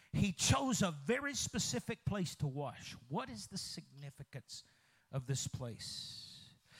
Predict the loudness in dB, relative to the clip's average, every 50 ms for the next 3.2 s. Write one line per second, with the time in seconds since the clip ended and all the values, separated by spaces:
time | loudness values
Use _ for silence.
0 | -12 -2 6 8 8 8 8 8 8 6 6 4 -8 -20 -16 -8 -4 -4 0 4
1 | 4 4 4 4 0 0 -2 -2 -2 -4 -4 -4 -2 -2 -2 -2 -4 -6 -12 -16
2 | -20 _ _ _ -20 -6 4 10 10 10 10 10 2 6 8 6 6 6 4 4
3 | 4 4 4 2